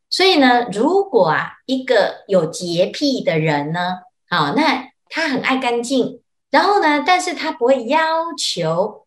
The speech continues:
别人啊，而是自己，自-，自己从内心当中的一种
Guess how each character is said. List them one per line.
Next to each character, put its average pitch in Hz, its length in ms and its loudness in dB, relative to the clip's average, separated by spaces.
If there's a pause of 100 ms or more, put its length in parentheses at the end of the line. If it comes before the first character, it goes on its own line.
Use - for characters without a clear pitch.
(140)
别 311 340 -2
人 226 480 -2 (140)
啊， 170 260 -4
而 214 140 6
是 262 220 -2
自 392 300 -2
己， 165 260 -8
自-， - 500 -8
自 - 140 -2
己 165 180 -4
从 160 260 -2
内 226 140 0
心 208 200 -4
当 196 220 0
中 190 240 -2
的 165 180 -2
一 190 60 -10
种 175 240 -6